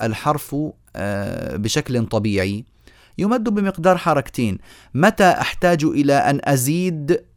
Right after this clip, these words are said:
في مده عن الحركتين؟ إذا جاء بعده سبب، إما همز وإما سكون. هل جاء بعده همز؟ لا طبعًا. هل جاء بعده سكون؟ لا طبعًا. إذا ما هو المد هنا؟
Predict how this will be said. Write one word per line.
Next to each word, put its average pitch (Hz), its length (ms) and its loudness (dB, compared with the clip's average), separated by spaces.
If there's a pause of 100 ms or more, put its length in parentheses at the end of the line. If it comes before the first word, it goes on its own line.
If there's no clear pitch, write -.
في 135 220 -2
مده 139 400 0
عن 117 160 2
الحركتين؟ 110 840 -2 (520)
إذا 104 260 -2
جاء 104 340 -2
بعده 98 460 -6
سبب، 180 380 0 (340)
إما 117 460 0
همز 143 380 -10
وإما 117 360 -2
سكون. 175 480 -4 (300)
هل 175 180 4
جاء 151 280 4
بعده 147 460 0
همز؟ 151 360 -4 (420)
لا 170 180 4
طبعًا. 120 360 -2 (240)
هل 180 180 2
جاء 170 260 4
بعده 156 380 2
سكون؟ 143 460 -6 (260)
لا 226 180 4
طبعًا. 151 440 -2
إذا 139 180 -2
ما 180 220 2
هو 190 220 6
المد 147 340 2
هنا؟ 120 420 0